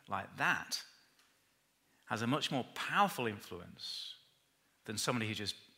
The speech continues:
uses bling. And incidentally, of course, if you're an unmarried man and you're looking for a potential wife, or if you're an unmarried woman and you would like to find a potential husband, then this is the kind of person that you're looking to be or looking for, isn't it?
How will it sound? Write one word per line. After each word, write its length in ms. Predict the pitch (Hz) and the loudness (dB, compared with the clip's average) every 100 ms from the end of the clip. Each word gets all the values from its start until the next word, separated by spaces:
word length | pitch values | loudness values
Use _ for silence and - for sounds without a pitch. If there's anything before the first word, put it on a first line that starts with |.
| _ _ _ | _ _ _
uses 320 | 107 98 95 | -8 -6 -6
bling. 400 | 87 101 98 92 90 87 _ _ _ _ _ _ _ _ - - - - - | -8 -8 -6 -8 -12 -16 _ _ _ _ _ _ _ _ -20 -20 -20 -20 -2
And 120 | 120 | 4
incidentally, 560 | 151 190 143 139 151 120 | 6 6 6 6 8 6
of 80 | 110 | 4
course, 240 | 120 120 | 2 2
if 100 | 123 | 0
you're 160 | 135 117 | 2 4
an 80 | 120 | 4
unmarried 480 | 156 120 98 98 | 4 4 2 0
man 220 | 101 113 117 | 2 2 2
and 160 | 98 | -2
you're 100 | 101 | -4
looking 300 | 110 - 139 | -4 -4 -4
for 120 | - | -4
a 40 | 98 | -8
potential 500 | - 107 95 - 87 87 | -6 -6 -6 -8 -8 -10
wife, 480 | - 98 - - - _ _ _ _ _ _ _ _ _ - - - - | -10 -12 -16 -20 -20 _ _ _ _ _ _ _ _ _ -20 -20 -8 4
or 140 | 120 | 6
if 140 | 131 | 6
you're 120 | 135 120 | 6 6
an 80 | |
unmarried 420 | 139 160 131 113 101 | 8 8 8 6 0
woman 220 | 98 98 | -2 -2
and 140 | 104 | -2
you 180 | 110 113 | 0 0
would 120 | 110 | 0
like 400 | 110 135 160 - | 2 2 2 -4
to 100 | - | -8
find 360 | 113 131 139 135 | -4 2 2 2
a 40 | |
potential 420 | 107 - 101 87 92 | -2 -6 -6 -6 -6
husband, 260 | 101 120 | -4 -2
then 120 | 127 | 0
this 260 | 123 208 - | 2 2 2
is 160 | 98 - | 0 -6
the 80 | |
kind 260 | 98 107 98 | -6 -4 -4
of 80 | 95 | -6
person 440 | - 98 - - - - _ _ _ _ _ _ _ _ | -4 -4 -4 -8 -12 -20 _ _ _ _ _ _ _ _
that 100 | - | -6
you're 120 | 127 139 | -2 0
looking 280 | 175 123 104 | 0 -2 -2
to 100 | 113 | -2
be 260 | 160 170 | -2 0
or 100 | 95 | 0
looking 280 | 110 - 127 | -4 -4 -4
for, 340 | - 165 143 | -4 -2 -2
isn't 160 | 135 151 | -4 -8
it? 320 | - - - | -10 -16 -20